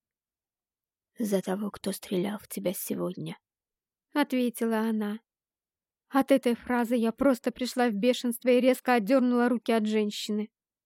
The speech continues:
«Нет, нет, нет, нет! Только не за него!» прошипела я с ненавистью.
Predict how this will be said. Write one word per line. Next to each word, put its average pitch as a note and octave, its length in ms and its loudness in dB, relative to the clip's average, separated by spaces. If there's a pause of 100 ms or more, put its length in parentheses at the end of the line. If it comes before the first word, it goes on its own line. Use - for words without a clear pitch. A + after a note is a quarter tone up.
(1000)
«Нет, G#3+ 460 0 (360)
нет, D4+ 400 8
нет, D4 320 8
нет! F4+ 480 12 (340)
Только C4+ 320 2
не B3 120 6
за A#3 120 4
него!» A#3+ 400 4 (1000)
прошипела A3 640 0
я G#3 220 2
с - 140 -8
ненавистью. G3 680 -4